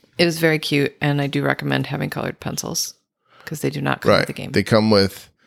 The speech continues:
Speaker 2: you know, they come with four pencils. But again, the video I watched, I saw someone's map. I was like, "Oh, that's awesome. It's so colorful."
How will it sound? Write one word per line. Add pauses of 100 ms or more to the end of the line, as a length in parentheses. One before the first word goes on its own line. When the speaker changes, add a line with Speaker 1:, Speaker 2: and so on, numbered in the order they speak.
(340)
Speaker 2:
you
know,
they
come
with
four
pencils. (560)
But
again,
the
video
I
watched, (760)
I
saw
someone's
map.
I
was
like,
"Oh,
that's
awesome.
It's
so
colorful."